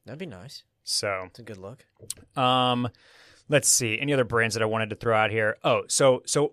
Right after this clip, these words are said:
Speaker 2: Orlebar was kinda like the, uh, that, that's probably one that you've heard of, kinda the James Bondian Euro shorter short, tailored short, quote unquote, beach to bar look. Uh,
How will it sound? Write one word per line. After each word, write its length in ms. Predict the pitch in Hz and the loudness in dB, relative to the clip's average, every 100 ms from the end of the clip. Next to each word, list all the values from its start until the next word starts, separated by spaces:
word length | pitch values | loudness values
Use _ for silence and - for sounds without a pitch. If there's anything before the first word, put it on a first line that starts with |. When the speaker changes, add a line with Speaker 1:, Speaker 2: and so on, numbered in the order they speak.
| _ 185 | _ -2
Speaker 2:
Orlebar 560 | 190 185 156 156 147 | 0 2 4 4 4
was 120 | 131 - | 0 -4
kinda 220 | 139 131 | -4 -2
like 220 | 120 113 - | -2 -2 -6
the, 420 | 113 104 98 95 _ _ _ _ _ _ _ - | -2 -2 -4 -8 _ _ _ _ _ _ _ -18
uh, 40 | - - 147 - | -18 -16 -20 -10
that, 240 | 147 151 165 | -4 -2 0
that's 180 | 160 - | -4 -4
probably 340 | - 143 143 | -2 0 0
one 180 | 127 120 | -2 -4
that 60 | 110 | -6
you've 160 | 104 | -6
heard 200 | 120 117 | -4 -2
of, 380 | 120 113 110 - _ _ _ _ _ _ _ - | 0 -2 -4 -14 _ _ _ _ _ _ _ -6
kinda 200 | 123 113 | -4 -4
the 80 | |
James 320 | 107 120 113 - | -4 -4 -4 -4
Bondian 1080 | 113 113 110 110 107 107 104 104 104 101 - _ | -4 -4 -6 -8 -8 -10 -12 -10 -12 -14 -20 _
Euro 840 | 127 101 113 110 110 104 104 104 101 - | -18 -4 0 2 2 2 0 -4 -10 -12
shorter 300 | - 120 113 | -4 -2 -2
short, 400 | 117 110 - - | -2 -4 -6 -6
tailored 320 | 113 110 104 | -6 -6 -8
short, 320 | 113 107 107 - - _ _ _ _ - - - _ - | -8 -6 -6 -10 -16 _ _ _ _ -20 -20 -20 _ -2
quote 160 | 131 120 | 2 4
unquote, 400 | 107 117 117 - _ - | 2 0 0 -2 _ -10
beach 280 | 123 123 - | -8 -6 -6
to 80 | 120 | -2
bar 420 | 110 107 110 107 _ | 2 4 4 0 _
look. 300 | 110 110 - - _ _ _ _ - | -4 -4 -6 -20 _ _ _ _ -4
Uh, 260 | 110 101 | -2 -2